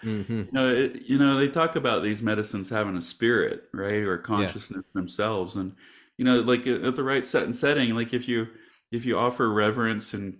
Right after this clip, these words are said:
Speaker 2: kindness to the medicine itself, it will respond back in kindness. And,
Speaker 1: Mm-hmm.
Speaker 2: and so, you know, I definitely believe in that spiritual or transpersonal dimension of this work. And,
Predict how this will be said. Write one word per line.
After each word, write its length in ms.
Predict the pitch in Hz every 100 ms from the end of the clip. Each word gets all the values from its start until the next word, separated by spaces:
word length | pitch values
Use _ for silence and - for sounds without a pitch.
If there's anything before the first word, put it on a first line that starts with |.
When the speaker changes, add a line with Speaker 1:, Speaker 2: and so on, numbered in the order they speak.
| -
Speaker 2:
kindness 680 | - 107 117 113 98 95
to 160 | - 107
the 100 | 101
medicine 500 | 98 107 107 101 95
itself, 640 | 82 - - 135 101 -
it 120 | 101
will 440 | 92 95 90 85 _ -
respond 480 | 95 - 92 98 92
back 280 | 92 104
in 160 | 95 98
kindness. 600 | - 98 101 98 95 -
And, 220 | 101 104
Speaker 1:
Mm-hmm. 300 | 110 101 107 101 _ _
Speaker 2:
and 100 | 110 -
so, 180 | - 127
you 120 | 127
know, 100 | 135
I 80 | 135
definitely 440 | 139 143 127 98 - 123 -
believe 300 | 110 107 107
in 100 | 104
that 260 | 95 85 -
spiritual 520 | - 104 104 - 107
or 340 | 104 107 101
transpersonal 720 | 92 - 101 - 101 98 95 95
dimension 420 | 95 98 - 98
of 120 | 92
this 200 | 95 -
work. 280 | 95 95 101
And, 200 | 98